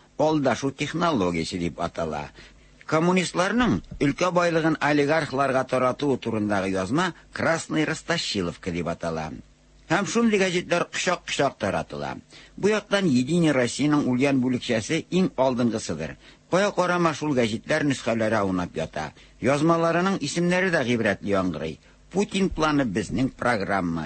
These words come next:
Икенче декабрь сайлаулары президент яклы референдум ул. Рәсәй уңыш чигендә. «Мин үз тавышымны Путинга бирәчәкмен» дигән рубрика астында танылган шәхесләр сүзләре.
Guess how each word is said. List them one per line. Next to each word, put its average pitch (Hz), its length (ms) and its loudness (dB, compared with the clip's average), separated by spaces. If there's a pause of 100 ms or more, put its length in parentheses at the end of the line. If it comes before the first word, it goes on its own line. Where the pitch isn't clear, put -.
Икенче 151 400 -2
декабрь 160 400 0
сайлаулары 139 600 2
президент 135 680 0
яклы 120 320 -2
референдум 117 720 -2
ул. 85 280 -6 (300)
Рәсәй 127 440 0
уңыш 139 400 2
чигендә. 98 540 -2 (220)
«Мин 175 260 4
үз 165 180 -2
тавышымны 147 540 2
Путинга 151 560 0
бирәчәкмен» 131 640 0
дигән 131 240 2
рубрика 123 460 0
астында 120 340 0
танылган 107 480 -2
шәхесләр 104 480 -2
сүзләре. 80 600 -6